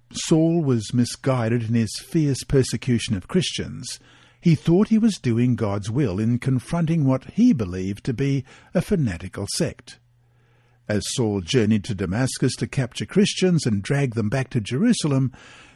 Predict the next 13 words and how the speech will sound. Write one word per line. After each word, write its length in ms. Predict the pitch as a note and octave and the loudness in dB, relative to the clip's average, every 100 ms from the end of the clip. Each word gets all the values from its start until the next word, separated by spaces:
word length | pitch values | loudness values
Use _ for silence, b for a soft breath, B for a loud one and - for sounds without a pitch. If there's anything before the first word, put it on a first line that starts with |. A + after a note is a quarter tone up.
| B | B
Jesus 480 | - G#3 A3 F3+ G3+ | 2 6 6 6 2
dramatically 720 | - C#3 A#2+ C#3 F3 E3 D#3+ D#3 | 2 0 2 4 4 2 2 2
surprised 720 | - C3 B2+ G2 F#2 F#2 - | 2 -2 -2 -4 -6 -8 -8
him. 400 | G#2 - - - _ _ _ b b b b | -8 -10 -16 -20 _ _ _ b b b b
Saul's 460 | - - D#3+ G#3 F3 | -4 2 4 4 4
Damascus 600 | F3+ C#3+ C3+ - D3 - | 2 4 2 2 0 2
Road 220 | C3 A#2+ | 2 2
experience 600 | B2 - D3+ B2+ A#2+ A#2+ | 0 -2 0 2 2 -2
changed 400 | - D#3+ C#3+ C3+ | -2 0 0 0
not 140 | D#3 D#3+ | 0 2
only 320 | F3+ G3 G3 | 4 6 4
his 240 | A#2 G2 - | 2 -2 -2
life, 560 | C#3 - F#2+ - - | -2 -4 -8 -12 -16